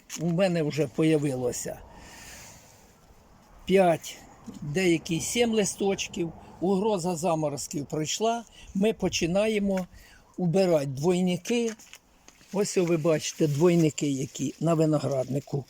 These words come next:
Хужий пагон без гронки убираємо нижній,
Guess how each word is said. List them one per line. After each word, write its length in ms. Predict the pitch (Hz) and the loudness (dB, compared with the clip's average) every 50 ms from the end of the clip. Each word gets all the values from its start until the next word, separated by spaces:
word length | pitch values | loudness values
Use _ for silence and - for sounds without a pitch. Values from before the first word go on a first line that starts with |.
| - - - - - - - | -14 -20 -20 -20 -20 -20 -16
Хужий 600 | - - - - - - 226 214 175 - 190 185 156 | -12 -12 -10 -8 -2 2 4 4 4 4 4 2 2
пагон 420 | - 214 208 196 156 160 165 156 | 4 4 4 6 6 4 2 2
без 240 | 151 160 165 156 151 | 4 4 4 4 6
гронки 500 | 175 202 226 226 196 156 135 - 139 123 120 - - - - _ _ - - | 6 6 6 6 4 2 0 -4 -6 -6 -8 -10 -14 -20 -20 _ _ -4 0
убираємо 800 | 185 190 160 143 156 147 143 139 139 151 156 175 196 202 196 196 | 2 2 4 6 4 4 4 2 2 4 4 4 4 4 4 4
нижній, 600 | 196 202 208 208 208 190 165 - 208 196 196 202 | 4 6 6 6 4 4 2 2 0 0 0 -2